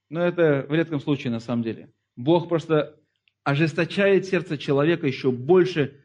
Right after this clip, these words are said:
предавая его же греху. То есть сила какая-то в этом, в этом страдательном залоге — это не сами эти люди, а сам Бог, который предал их ожесточению. Сам Бог заключает их непослушание, потому что они непослушны.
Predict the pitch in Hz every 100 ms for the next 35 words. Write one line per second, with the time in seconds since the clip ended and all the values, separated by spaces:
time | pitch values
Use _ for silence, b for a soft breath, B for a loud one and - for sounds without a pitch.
0 | b - 147 151 147 151 143 139 135 131
1 | 127 127 135 113 - _ _ _ _ _
2 | _ _ _ _ - 196 190 - - 240
3 | 247 170 117 - 160 214 202 170 165 156
4 | 160 147 170 170 165 196 208 196 185 175
5 | 156 175 208 196 156 120 - _ - 165
6 | 190 185 190 196 190 180 170 156 165 160
7 | 117 101 - _ _ _ 127 - 156 143
8 | 170 160 143 131 139 135 127 139 131 135
9 | 131 131 127 127 123 147 131 127 170 165
10 | 147 202 202 B B B 135 196 202 196
11 | 214 202 196 165 175 170 160 175 160 185
12 | 175 156 160 156 160 151 139 139 135 135
13 | 123 120 131 120 - -